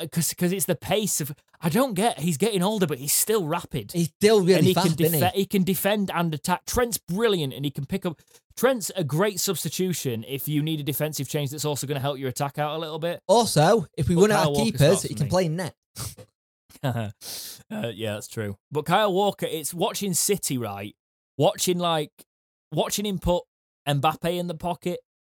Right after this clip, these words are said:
Speaker 2: Was
Speaker 1: and,
Speaker 2: quite
Speaker 1: like,
Speaker 2: nice.
Speaker 1: and just seeing him and bomb back and be able to, to, to, sh-, to even, like, if Neymar gets free, shut Neymar up and all. It's
Speaker 2: I don't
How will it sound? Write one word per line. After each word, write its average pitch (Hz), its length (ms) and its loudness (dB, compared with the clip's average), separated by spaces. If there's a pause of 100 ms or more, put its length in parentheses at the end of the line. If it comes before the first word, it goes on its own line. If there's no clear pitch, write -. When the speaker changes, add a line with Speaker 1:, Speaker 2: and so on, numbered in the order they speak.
(560)
Speaker 2:
Was 131 140 -6
Speaker 1:
and, 139 120 0
Speaker 2:
quite 143 120 2
Speaker 1:
like, 131 200 0
Speaker 2:
nice. - 240 -18 (380)
Speaker 1:
and 147 160 0
just 156 180 0
seeing 170 280 2
him 143 400 -2 (360)
and 135 220 -4
bomb 151 260 2
back 143 220 2 (320)
and 143 120 -4
be 143 100 0
able 135 220 0
to, 123 500 -2
to, 131 160 -6
to, - 180 -4
sh-, - 160 -8 (120)
to 160 100 0
even, 165 220 -2
like, 151 200 0
if 147 120 -4
Neymar 151 420 0
gets - 180 -6
free, 156 240 -2
shut - 340 -4
Neymar 143 520 -2
up 143 100 -8
and 143 100 -6
all. 139 180 -4 (680)
It's 175 240 -2
Speaker 2:
I 240 140 6 (100)
don't 262 300 2